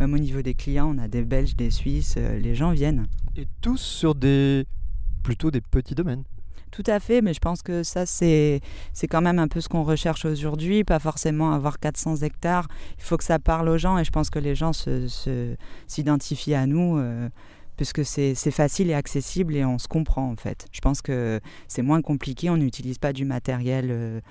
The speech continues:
Speaker 1: de dingue, euh, on fait avec les moyens du bord et, et on essaye de faire bon et de, de, de communiquer justement ce produit en direct avec le consommateur. Et je pense que le fait de pouvoir visiter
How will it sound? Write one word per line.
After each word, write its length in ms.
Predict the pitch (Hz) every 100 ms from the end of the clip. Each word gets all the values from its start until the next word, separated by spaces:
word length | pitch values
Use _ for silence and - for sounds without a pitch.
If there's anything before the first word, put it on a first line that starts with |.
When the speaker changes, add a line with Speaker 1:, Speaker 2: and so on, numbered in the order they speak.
| - - -
Speaker 1:
de 120 | 143 135
dingue, 480 | 147 156 175 165
euh, 220 | 139 139 131
on 100 | 131
fait 160 | -
avec 260 | 135 131 -
les 100 | 131
moyens 320 | 120 127 127
du 120 | 117
bord 420 | 117 139 165 170
et, 360 | 147 120 110 107 - - - - -
et 120 | 135 135
on 100 | 135
essaye 340 | 131 - 147
de 100 | 139
faire 280 | - 139 131
bon 320 | 151 180 190
et 100 | 151
de, 240 | 131 127
de, 580 | 120 127 127 120 117 117
de 120 | 123 135
communiquer 580 | 143 139 139 135 -
justement 500 | 143 131 - 123 131
ce 140 | 143 131
produit 560 | - 127 117 127 131
en 100 | 117
direct 440 | 117 120 120 143 135
avec 240 | 123 -
le 60 | -
consommateur. 680 | 131 127 143 151 156 196 180
Et 100 | 131
je 60 |
pense 220 | - - -
que 120 | 143
le 120 | 135
fait 180 | 139 147
de 100 | 143
pouvoir 280 | 143 143 143
visiter 600 | 135 143 139 156 160